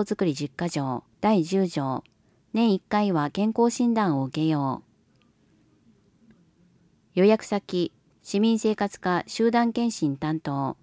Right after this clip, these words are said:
急発進、零九七四二二の一零零一。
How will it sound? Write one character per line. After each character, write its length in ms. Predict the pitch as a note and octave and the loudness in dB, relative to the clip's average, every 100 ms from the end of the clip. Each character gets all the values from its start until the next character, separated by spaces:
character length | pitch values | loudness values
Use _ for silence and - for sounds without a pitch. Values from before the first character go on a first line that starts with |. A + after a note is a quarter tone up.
| _ _ _ _ _ _ _ | _ _ _ _ _ _ _
急 160 | G#3+ A3 | 0 2
発 200 | A3 - | 2 0
進、 280 | D#3+ C3+ - _ _ _ | -4 -4 -6 _ _ _
零 220 | G3 A#3 | 2 2
九 220 | A#3+ B3 | 2 2
七 260 | G#3 F#3 F#3+ | 2 2 2
四 300 | F#3+ F3 C3+ _ - | 2 0 -2 _ -2
二 180 | G3 G#3 | 2 4
二 240 | G#3 F#3 | 4 2
の 300 | D#3 D3 - - | 2 0 -4 -8
一 220 | E3+ A#3 | -6 0
零 200 | B3+ G#3+ | 2 2
零 220 | D#3 D#3 | 2 0
一。 420 | D#3 - C3+ A2+ | -2 -6 -8 -8